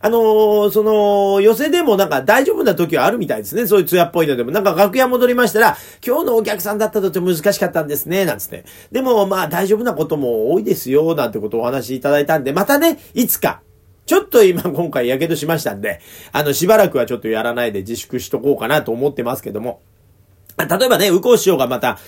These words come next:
先にやったりするとですね、右近師匠割合こう、艶っぽい話、まあ、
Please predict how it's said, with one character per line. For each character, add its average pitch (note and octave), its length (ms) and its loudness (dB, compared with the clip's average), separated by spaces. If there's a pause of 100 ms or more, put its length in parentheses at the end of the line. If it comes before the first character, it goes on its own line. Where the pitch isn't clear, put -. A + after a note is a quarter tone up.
(140)
先 E3+ 280 0
に A3 100 4
や G#3 120 6
っ F#3+ 60 -6
た A3+ 100 2
り E3 140 2
す - 320 -10
る C#3+ 120 -2
と C3+ 100 -2
で A2 80 -6
す G2 80 -10
ね、 C3+ 80 -4
右 B3+ 120 -2
近 G#4+ 140 8
師 G#3+ 60 2
匠 G3 180 4
割 D#3 240 4
合 D3 140 2
こ D3 380 4
う、 C#3 60 -4
艶 F3+ 200 -2
っ - 40 -12
ぽ G3 100 -6
い E3 40 -2
話、 B2 240 -6
ま G#3+ 100 2
あ、 - 120 -2